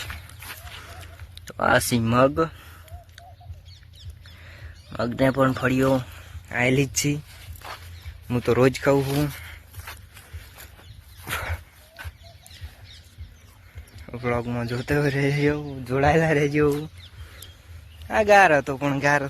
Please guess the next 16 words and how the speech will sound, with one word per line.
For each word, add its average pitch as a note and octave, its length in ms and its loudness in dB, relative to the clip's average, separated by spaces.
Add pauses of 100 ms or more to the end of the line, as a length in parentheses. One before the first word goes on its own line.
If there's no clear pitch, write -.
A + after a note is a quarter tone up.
(140)
પડી C#3+ 160 -2
ગયો D3+ 220 -4
છે. D#3 500 -8 (100)
કોઈ C3 120 -2
વધારે A#2+ 260 -2
ફળીઓ B2 340 -2
આવી B2 160 2
નહીં. C#3+ 460 -4 (280)
મને A#2 200 -6
તો A2+ 100 -6
આટલી B2 300 -4
જ C3 80 -12
દેખાય C#3 340 -2
છે C#3+ 140 -4
ફળીઓ. C#3+ 540 -2 (1080)
અને A2+ 260 -10